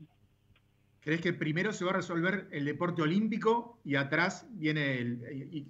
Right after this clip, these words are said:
siguiente, el siguiente es el deporte paralímpico? ¿Va a ser ese el orden o todo junto?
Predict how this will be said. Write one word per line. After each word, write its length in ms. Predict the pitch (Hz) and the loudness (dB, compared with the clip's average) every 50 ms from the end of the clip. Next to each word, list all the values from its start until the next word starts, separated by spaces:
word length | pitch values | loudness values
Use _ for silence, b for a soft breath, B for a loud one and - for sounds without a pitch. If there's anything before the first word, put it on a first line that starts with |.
| - - | -14 -12
siguiente, 720 | - - 139 135 151 170 185 190 202 190 190 185 185 - | -4 0 2 4 6 6 6 6 4 4 2 0 -4 -6
el 220 | 196 160 135 127 123 | -6 -4 -4 -4 -2
siguiente 340 | 120 151 151 156 170 170 165 | 0 2 4 4 4 4 2
es 80 | - 151 | 2 2
el 80 | 139 135 | 2 0
deporte 540 | 131 127 151 156 143 131 135 127 123 127 | 0 0 -2 -2 -2 -2 -2 -2 -2 -2
paralímpico? 840 | 123 123 123 120 123 139 175 196 196 220 - 196 190 170 - - - - - - 135 | -2 -2 0 0 0 2 2 2 2 2 2 2 2 2 0 -6 -14 -20 -6 -2 -2
¿Va 60 | 135 | 0
a 20 | |
ser 160 | 135 - 160 156 | 2 2 2 2
ese 240 | 151 151 143 131 | 2 2 2 2
el 80 | 135 139 | 2 4
orden 320 | 170 208 214 220 233 240 233 - | 4 4 4 4 2 2 0 -2
o 160 | 143 135 135 | -4 0 2
todo 220 | 156 147 147 147 | 4 4 4 4
junto? 440 | 147 143 131 120 110 107 98 - - | 2 0 -2 -2 -2 -4 -6 -8 -12